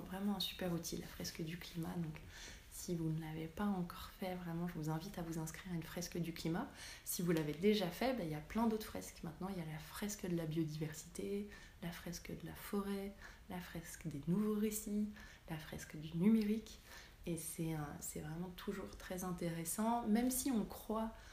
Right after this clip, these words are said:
euh, bien connaître ces sujets-là, on réapprend toujours des nouveaux éléments. Et surtout, on synthétise et on clarifie tout l'argumentaire pour après, euh, pouvoir discuter avec son tonton facho à Noël.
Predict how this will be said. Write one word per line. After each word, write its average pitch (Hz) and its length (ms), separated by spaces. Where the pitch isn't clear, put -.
euh, 170 160
bien 156 260
connaître 190 320
ces 175 120
sujets-là, 170 520
on 165 120
réapprend 202 460
toujours 190 340
des 175 160
nouveaux 160 280
éléments. 170 460
Et 180 80
surtout, 220 580
on 156 360
synthétise 226 1080
et 180 120
on 165 120
clarifie 196 760
tout - 160
l'argumentaire 175 880
pour 170 200
après, 170 360
euh, 156 140
pouvoir 170 300
discuter 160 400
avec 170 200
son - 120
tonton 170 300
facho 170 340
à 170 100
Noël. 156 380